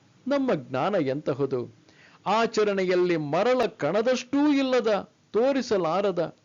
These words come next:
ಕೇವಲ ಉಪನ್ಯಾಸಗಳು, ವಾಚಾ ವೇದಾಂತದಲ್ಲಿ ಘನಪಾಠಿಗಳೆಂದು ಆತ್ಮವಂಚನೆ ಮಾಡಿಕೊಳ್ಳುತ್ತಿರುವ ನಮಗೆ ಜಗದ್ಗುರುಗಳ ಅಪಾರ ಭಕ್ತಿ, ಪ್ರಪತ್ತಿ, ಶರಣಾಗತಿ,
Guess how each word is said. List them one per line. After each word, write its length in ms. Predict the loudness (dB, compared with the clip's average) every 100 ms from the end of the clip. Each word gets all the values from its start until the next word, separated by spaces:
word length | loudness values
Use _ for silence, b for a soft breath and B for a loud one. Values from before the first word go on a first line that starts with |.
| _ _
ಕೇವಲ 440 | 0 2 4 2
ಉಪನ್ಯಾಸಗಳು, 1000 | 0 -2 -4 -2 0 -2 -2 -2 -2 -2 -6 _ b b -2
ವಾಚಾ 480 | 0 0 2 0 2
ವೇದಾಂತದಲ್ಲಿ 1080 | 2 2 2 0 0 0 0 0 -4 -4
ಘನಪಾಠಿಗಳೆಂದು 1080 | -4 -2 0 0 0 0 0 0 2 0 0
ಆತ್ಮವಂಚನೆ 800 | -2 -4 -2 -2 0 0 0 0
ಮಾಡಿಕೊಳ್ಳುತ್ತಿರುವ 800 | 0 -2 0 0 0 0 0 0
ನಮಗೆ 520 | 0 -2 0 0 -2 -8 _ b b b -14
ಜಗದ್ಗುರುಗಳ 960 | -2 0 0 -2 -4 -2 0 0 2 2 0 -2 -12 _ -6
ಅಪಾರ 600 | -4 -2 0 0 2 0 -2
ಭಕ್ತಿ, 540 | -6 -6 -6 -4 -4 -8 _ _ -4
ಪ್ರಪತ್ತಿ, 720 | -2 0 -2 -2 -4 -4 -6 b b b -6
ಶರಣಾಗತಿ, 800 | 0 0 2 0 0 -2 -6